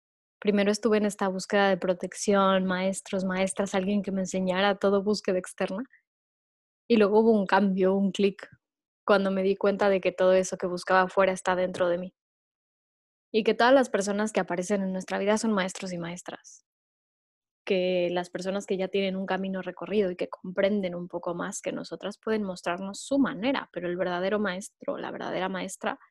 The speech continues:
es la que nos inspira a conectar con nuestra energía sutil, con la esencia, con lo que nosotras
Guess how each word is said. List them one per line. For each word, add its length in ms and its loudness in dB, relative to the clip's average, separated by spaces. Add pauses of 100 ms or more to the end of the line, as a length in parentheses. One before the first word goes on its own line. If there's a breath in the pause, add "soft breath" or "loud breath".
(640)
es 80 4
la 80 6
que 80 -2
nos 140 2
inspira 320 0
a 40 -4
conectar 380 -6
con 140 -4
nuestra 240 -4
energía 420 -2
sutil, 400 -8
con 220 -8
la 80 -8
esencia, 420 -6
con 140 -6
lo 100 -10
que 100 -12
nosotras 720 -6